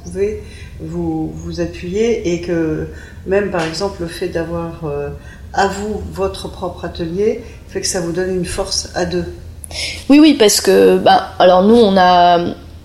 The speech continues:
Speaker 2: On a un atelier logement, mais on a aussi un atelier parce que notre atelier logement, il, il peut pas, euh, avoir des choses, euh, avec un enfant, ce serait trop dangereux et pour l'enfant et pour, euh, les pièces.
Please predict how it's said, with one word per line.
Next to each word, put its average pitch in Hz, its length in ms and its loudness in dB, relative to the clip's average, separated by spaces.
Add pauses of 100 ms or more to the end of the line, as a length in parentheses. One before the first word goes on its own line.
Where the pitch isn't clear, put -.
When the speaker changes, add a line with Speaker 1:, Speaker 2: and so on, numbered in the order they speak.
(260)
Speaker 2:
On 185 160 4
a 180 80 6
un 190 160 6
atelier 226 340 6
logement, 202 380 6
mais 202 100 4
on 180 100 2
a 175 200 0
aussi 240 280 6
un 214 120 4
atelier 208 420 4
parce 190 220 4
que 190 200 0 (380)
notre - 200 2
atelier 180 280 4
logement, 185 380 4
il, 175 340 4 (580)
il 185 80 -6
peut 185 120 2
pas, 214 440 6
euh, 185 520 4
avoir 180 280 4
des 190 80 6
choses, 190 360 4
euh, 185 420 2 (180)
avec 180 260 4
un 185 140 6
enfant, 196 400 4
ce - 160 2
serait - 180 4
trop - 180 0
dangereux 185 540 6
et 202 120 6
pour 190 160 4
l'enfant 185 380 4
et 202 100 6
pour, 180 260 2
euh, 170 300 4
les 175 120 4
pièces. - 540 2